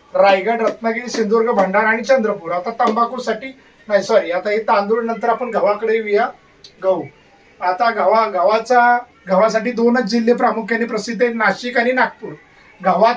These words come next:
नाग किंवा नाग गव्हात, नाग गव्हात एवढं लक्षात ठेवलं की नासाठी नागपूर आणि नागसाठी नागपूर,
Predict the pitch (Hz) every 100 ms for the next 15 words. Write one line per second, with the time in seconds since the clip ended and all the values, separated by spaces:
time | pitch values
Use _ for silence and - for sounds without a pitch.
0 | - 247 202 - _ _ - 226 240 233
1 | 240 240 285 285 247 208 254 214 190 -
2 | _ _ _ - 185 226 247 226 196 226
3 | 247 247 247 247 - 226 247 240 247 247
4 | 226 233 240 233 254 233 226 247 247 233
5 | 240 226 233 240 - 226 254 254 254 -
6 | 240